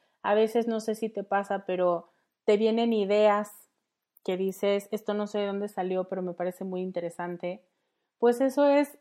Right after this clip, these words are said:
todo el proceso que se tarda tu mente en asimilar las situaciones, lo que dijeron otros, lo que tú pensaste, lo que ahorita acaba de disparar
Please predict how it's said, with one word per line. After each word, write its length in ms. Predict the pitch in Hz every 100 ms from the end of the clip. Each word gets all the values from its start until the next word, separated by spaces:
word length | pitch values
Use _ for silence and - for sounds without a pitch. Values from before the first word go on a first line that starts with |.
| _
todo 200 | - 294
el 120 | 320 320
proceso 480 | 294 277 277 302
que 140 | 294 247
se 140 | 240
tarda 380 | 233 247 254 254
tu 100 | 240
mente 360 | 233 226 233 233
en 120 | 226
asimilar 760 | 220 202 190 190 190 196 202 - _ _ _ -
las 240 | 202 208
situaciones, 840 | 214 214 208 208 226 214 214 214 208
lo 180 | 208
que 120 | 202 190
dijeron 520 | 190 - 214 208 208
otros, 420 | 202 202 196 196
lo 120 | 190
que 100 | 185
tú 160 | 180 202
pensaste, 600 | 208 208 208 202 202 196
lo 160 | 190
que 80 | 185
ahorita 640 | 175 175 220 247 - 185 165
acaba 300 | - 185 190
de 140 | 185
disparar 640 | 170 165 - 170 175 180